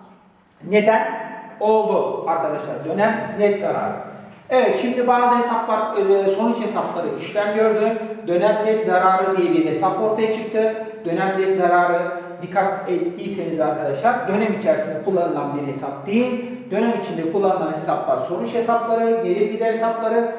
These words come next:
O hesaplar, e, vasıtasıyla dönem net zarar adındaki bilanço hesabına ulaşmış olduk. Böylelikle bazı hesaplar işlem görmüş oldu. İşte dönem net zararı adında bir hesap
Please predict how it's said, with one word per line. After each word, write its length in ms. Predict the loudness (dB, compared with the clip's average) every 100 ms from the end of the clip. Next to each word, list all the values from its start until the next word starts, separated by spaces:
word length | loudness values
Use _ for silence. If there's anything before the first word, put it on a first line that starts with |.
| -4
O 60 | 2
hesaplar, 560 | 2 2 -2 2 2 2 -2 -8 -12 -6
e, 220 | 0 4
vasıtasıyla 880 | 6 6 4 2 0 0 2 2 2 0
dönem 420 | 0 0 -4 -2
net 180 | -2 0
zarar 420 | 2 2 2 2
adındaki 580 | 2 -2 -4 -4 -6 0
bilanço 380 | 2 2 0
hesabına 480 | -4 -2 0 0 0
ulaşmış 400 | 2 2 2 -2 -6
olduk. 520 | -2 0 0 -4 -8 -12 0
Böylelikle 640 | 4 6 4 2 2 2 4
bazı 320 | 6 4 2
hesaplar 500 | -2 -4 -2 -2 -4
işlem 340 | -4 -2 2
görmüş 300 | 4 4 2
oldu. 480 | -2 0 2 2 0 -6
İşte 220 | -6 -2
dönem 340 | 2 2 2 0
net 160 | 2
zararı 600 | 4 6 4 4 2 0 -4 -10 -14 -18 0
adında 520 | 2 4 2 0 0
bir 100 | 0
hesap 300 | -2 -2 -4